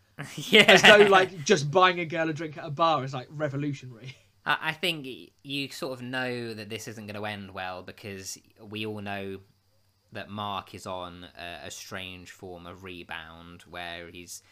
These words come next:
Speaker 1: rebounding multiple times. He's just, like, ricocheting everywhere. And Saz's, like, couple of lines of dialogue already,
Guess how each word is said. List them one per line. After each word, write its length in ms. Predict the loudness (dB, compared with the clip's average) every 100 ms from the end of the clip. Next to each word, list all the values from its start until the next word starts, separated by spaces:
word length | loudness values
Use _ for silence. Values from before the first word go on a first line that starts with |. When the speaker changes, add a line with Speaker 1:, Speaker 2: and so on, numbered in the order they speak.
| _
Speaker 1:
rebounding 720 | -12 -10 -8 -8 -8 -10 -14 -12
multiple 520 | -12 -14 -18 -18 -18
times. 180 | -16 -14
He's 100 | -14
just, 80 | -14
like, 100 | -12
ricocheting 680 | -12 -12 -14 -12 -10 -10
everywhere. 520 | -12 -12 -16 -14 -14 -16 _ _ _
And 420 | -12 -10 -12 -16 -14
Saz's, 680 | -8 -4 -4 -8 -14 -14 -12
like, 180 | -12
couple 200 | -14 -14
of 60 | -10
lines 280 | -10 -12 -14
of 60 |
dialogue 560 | -10 -8 -6 -8 -12 -14
already, 720 | -16 -12 -14 -14 -16 -14 -16